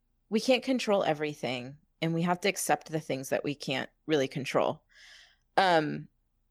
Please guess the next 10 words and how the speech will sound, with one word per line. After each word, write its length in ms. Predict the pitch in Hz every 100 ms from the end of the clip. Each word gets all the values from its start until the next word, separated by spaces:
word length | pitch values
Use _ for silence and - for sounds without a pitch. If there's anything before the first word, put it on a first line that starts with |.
| _
and 400 | 185 185 170 165
there's 220 | 165 170 -
something 420 | 226 208 214 180
really 580 | 165 165 160 160 156 - -
freeing 580 | - 190 180 156 151
and 80 | 147
empowering 600 | 143 147 143 147 143 143
about 420 | 160 156 151 143 - _ _ _ - - - -
thinking 540 | 185 175 175 160 156
that 420 | 156 151 147 -